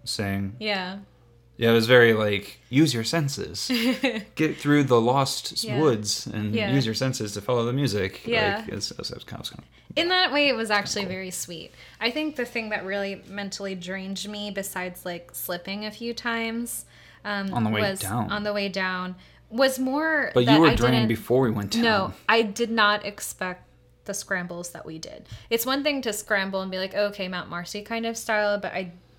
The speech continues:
Speaker 1: That
Speaker 2: I
Speaker 1: was,
Speaker 2: didn't
Speaker 1: 'cause that was, like, you have to,
Speaker 2: It felt more like
Speaker 1: I
Speaker 2: old
Speaker 1: think you have to be
Speaker 2: rag.
Speaker 1: descriptive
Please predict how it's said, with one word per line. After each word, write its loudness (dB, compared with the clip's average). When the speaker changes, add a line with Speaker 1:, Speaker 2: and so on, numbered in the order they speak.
Speaker 1:
That 6
Speaker 2:
I 6
Speaker 1:
was, 8
Speaker 2:
didn't 2
Speaker 1:
'cause 2
that 8
was, 4
like, 0
you -2
have 6
to, 0
Speaker 2:
It 2
felt 4
more 0
like -4
Speaker 1:
I 4
Speaker 2:
old 0
Speaker 1:
think 4
you 8
have 2
to 0
be 2
Speaker 2:
rag. 2
Speaker 1:
descriptive -2